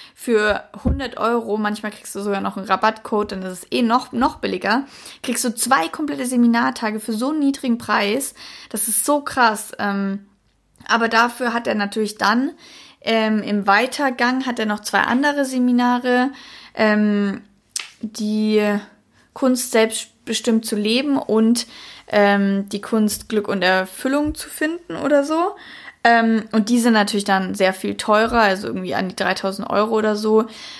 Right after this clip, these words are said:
Das sind dann aber halt auch fortgeschrittenen Seminare, wo es halt wirklich darum geht, wie kontrolliere ich meine Gedanken, wie kontrolliere ich meine Gefühle und so weiter. Beim Die Kunst, dein Ding zu machen geht's nämlich ziemlich viel erstmal ums Handeln, ins Handeln kommen,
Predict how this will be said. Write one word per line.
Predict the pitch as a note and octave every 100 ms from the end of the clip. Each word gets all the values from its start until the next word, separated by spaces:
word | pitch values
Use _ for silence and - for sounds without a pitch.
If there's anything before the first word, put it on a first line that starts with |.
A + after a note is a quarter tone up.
| -
Das | G#3
sind | G#3
dann | F#3+ F#3
aber | F#3 F#3+ F#3+
halt | F#3+ -
auch | F#3 - - _ _
fortgeschrittenen | - A#3 A#3 A#3 G#3+ G#3 G#3 G3 F#3+ F#3+ F#3+ F#3+ G#3+
Seminare, | G#3 G3 G3 F#3+ F#3+ F#3+ F#3
wo | F#3
es | F3+
halt | G3 F#3
wirklich | F#3+ F#3+ -
darum | F#3+ F#3 F#3+
geht, | G3 F#3+ G3
wie | G3 G3 G3 G3+ - - -
kontrolliere | - G#3 G#3+ G#3 G#3
ich | G#3
meine | G3
Gedanken, | G3+ F#3 F#3+ G3 G3
wie | G3
kontrolliere | - G3+ G3+ G3
ich | G3+
meine | G3+ G3 G3+
Gefühle | G3+ - G#3 G#3 G3+
und | F#3+ F3+
so | E3
weiter. | D3+ D#3 - - - - - - -
Beim | A3 G#3+
Die | G#3+
Kunst, | B3 C#4 C#4
dein | A3
Ding | A3 A#3+
zu | A#3
machen | A3+ A3+ G#3+
geht's | G#3+ G#3+
nämlich | G3+ G3 - - _ _ _ -
ziemlich | - - B3+ A#3+ -
viel | A#3 G#3
erstmal | G#3 - G3
ums | F#3+ F#3 -
Handeln, | G3 A#3 D4 D#4
ins | A3+ G#3+
Handeln | G#3 A3 C#4 D4+
kommen, | - D4+ D#4+